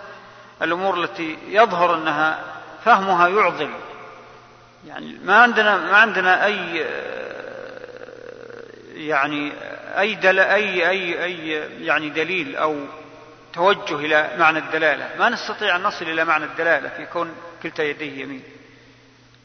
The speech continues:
فلا، فلا نفصل فيها، نؤمن بأنها حق وأن المقصود بذلك الكمال لله عز وجل.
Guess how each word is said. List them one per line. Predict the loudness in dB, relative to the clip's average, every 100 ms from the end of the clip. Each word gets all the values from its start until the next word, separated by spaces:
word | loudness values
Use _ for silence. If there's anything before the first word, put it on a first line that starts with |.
| _ _ _
فلا، | -2 0
فلا | 0 -2
نفصل | -4 -6 -8 -8 -10
فيها، | -8 -6 -2 -2
نؤمن | -2 -8 -8
بأنها | -8 -10 -6 -8
حق | -2 -4 -2
وأن | -4 -4
المقصود | -4 -4 -6 -6 -10
بذلك | -6 -4 -2 0
الكمال | -4 0 4 4
لله | 4 2
عز | 2 2
وجل. | -6 -8 -10